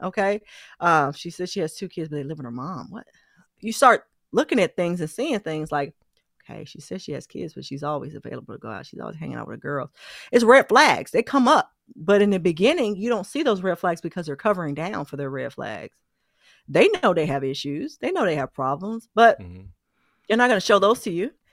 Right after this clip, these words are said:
Speaker 1: They wanna get in. They gotta hook the fish first.
Speaker 2: Right, right. So, as we've been discussing, women had a lot of problems with how he presented,
Speaker 1: <clears throat>
Speaker 2: he presented it, right?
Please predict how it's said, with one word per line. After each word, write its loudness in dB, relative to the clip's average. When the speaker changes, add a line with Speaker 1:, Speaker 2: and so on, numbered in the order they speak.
Speaker 1:
They 4
wanna 6
get 0
in. -2
They -8
gotta -2
hook -8
the -4
fish -4
first. -8
Speaker 2:
Right, -18
right. -20
So, -8
as -12
we've -12
been -12
discussing, -14
women -12
had -14
a -16
lot -14
of -20
problems -16
with -20
how -14
he -16
presented, -6
Speaker 1:
<clears throat> -20
Speaker 2:
he -18
presented -20
it, -20
right? -20